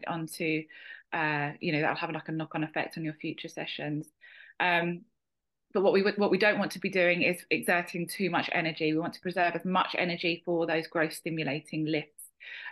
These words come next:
uh, which is why we recommend you performing your cardio post-workout. So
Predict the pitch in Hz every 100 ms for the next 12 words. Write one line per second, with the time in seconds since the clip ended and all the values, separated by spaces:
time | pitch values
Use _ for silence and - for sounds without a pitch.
0 | - 156 151 156 170 180 165 165 160 -
1 | 170 160 156 151 160 165 156 156 151 -
2 | 156 143 156 151 - 147 - 151 - -
3 | - - - 156